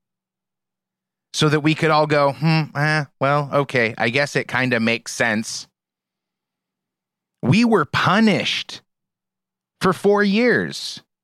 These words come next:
for voting for a non-establishment candidate, for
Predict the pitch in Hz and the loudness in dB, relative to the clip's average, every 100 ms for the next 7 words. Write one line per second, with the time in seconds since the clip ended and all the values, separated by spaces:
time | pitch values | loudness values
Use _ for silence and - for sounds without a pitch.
0 | _ _ _ _ _ _ _ _ _ _ | _ _ _ _ _ _ _ _ _ _
1 | _ _ _ _ _ _ _ _ _ _ | _ _ _ _ _ _ _ _ _ _
2 | _ _ _ _ _ _ _ _ _ _ | _ _ _ _ _ _ _ _ _ _
3 | _ _ - 143 127 139 160 180 175 170 | _ _ -4 0 0 2 2 2 0 -2
4 | - _ _ _ - 165 147 135 127 117 | -6 _ _ _ -6 0 2 2 2 2
5 | 139 147 - 135 117 143 139 - 123 117 | 2 0 -2 0 0 2 0 0 -2 -4
6 | - 123 127 131 90 69 _ _ _ _ | -4 -2 0 0 0 -6 _ _ _ _
7 | _ _ _ _ _ _ _ _ _ _ | _ _ _ _ _ _ _ _ _ _
8 | _ _ _ _ _ _ _ - 147 165 | _ _ _ _ _ _ _ -4 2 2
9 | 143 | 2